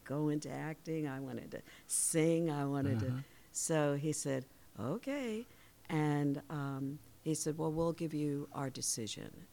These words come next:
Speaker 1: And,
Speaker 2: Hmm.
Speaker 1: uh, I, about two weeks later, he called me and he said, "Okay, <clears throat> pardon me, you are, uh, one of the six contest-, contestants."
Speaker 2: Wow.
Speaker 1: Mm-hmm.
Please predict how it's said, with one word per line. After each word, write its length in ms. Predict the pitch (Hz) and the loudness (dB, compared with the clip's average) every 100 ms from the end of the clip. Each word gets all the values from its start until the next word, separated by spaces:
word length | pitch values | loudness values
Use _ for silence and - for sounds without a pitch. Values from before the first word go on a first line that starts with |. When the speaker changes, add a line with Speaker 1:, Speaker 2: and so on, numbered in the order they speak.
| - | -10
Speaker 1:
And, 540 | 143 135 131 127 127 - | -6 -4 -2 -2 -4 -6
Speaker 2:
Hmm. 60 | 143 | -8
Speaker 1:
uh, 340 | 135 123 113 - - - - - - | -6 -8 -8 -12 -18 -20 -20 -20 -14
I, 160 | 151 143 139 - | -8 -4 -4 -4
about 240 | 139 135 | -4 -4
two 160 | - 170 | -4 -2
weeks 240 | 165 - | -2 -2
later, 200 | 160 160 | 0 0
he 80 | 180 | -2
called 300 | - 165 165 | -2 0 2
me 140 | 165 | 4
and 80 | 156 | 4
he 60 | 151 | 2
said, 220 | - 156 | 0 -2
"Okay, 420 | 175 208 180 - - - - - - - | -2 -4 -6 -6 -10 -20 -2 2 4 2
<clears throat> 840 | 311 320 - - 277 156 135 - | 6 4 6 12 12 12 6 -2
pardon 300 | 165 175 165 | 4 6 8
me, 240 | 147 151 - - - - - - | 8 6 2 -12 -20 -20 -20 -6
you 340 | 170 160 180 | 2 4 6
are, 360 | 170 147 143 175 - - - - - | 4 4 2 -2 -6 -20 -20 -20 -6
uh, 440 | 185 151 151 147 151 - | -2 4 4 4 0 4
one 180 | 160 | 8
of 100 | 160 | 8
the 80 | 147 | 6
six 380 | 147 - 170 - | 2 2 4 2
contest-, 720 | - 175 165 - 202 - - - | 2 0 0 0 -2 0 -2 -4
contestants." 1000 | - 175 156 220 - - 151 139 - - - | -2 -2 -2 -6 -6 -4 -6 -6 -6 -8 -8
Speaker 2:
Wow. 380 | 139 135 107 67 - - | -6 -2 -2 -4 -6 0
Speaker 1:
Mm-hmm. 400 | 170 180 202 202 | 6 10 12 12